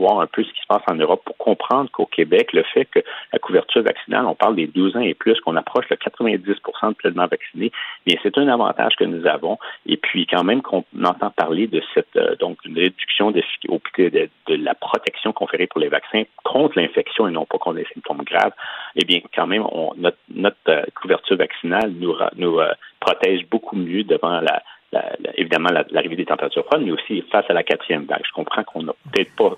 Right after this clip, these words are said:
aussi bien fait que l'Ontario, mais si on se compare aux autres provinces, certainement, le Québec s'est très bien positionné dans la façon qu'on a réussi à contrôler la quatrième vague.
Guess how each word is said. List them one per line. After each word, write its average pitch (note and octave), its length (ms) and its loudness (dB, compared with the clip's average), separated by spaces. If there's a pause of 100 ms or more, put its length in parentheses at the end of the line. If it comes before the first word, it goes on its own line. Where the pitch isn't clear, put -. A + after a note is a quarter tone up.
(140)
aussi - 260 -4
bien F#2 280 0
fait - 120 2
que F2+ 100 -2
l'Ontario, D#2 480 0
mais G2+ 160 -2
si - 60 -2
on F#2+ 80 4
se - 60 -8
compare F#2+ 260 2
aux F2 40 6
autres D#2+ 120 0
provinces, D#2+ 380 -2
certainement, F2 420 0
le - 160 -6
Québec E2+ 360 2
s'est - 80 -4
très - 200 0
bien G2 180 -2
positionné E2+ 560 0
dans D#2 180 -6 (440)
la D#2 100 2
façon D#2+ 260 -2
qu'on D#2+ 220 0
a D#2+ 40 2
réussi E2 580 0
à D2 60 2
contrôler E2 540 -2
la D#2 140 -2
quatrième D2+ 400 -2
vague. - 160 -8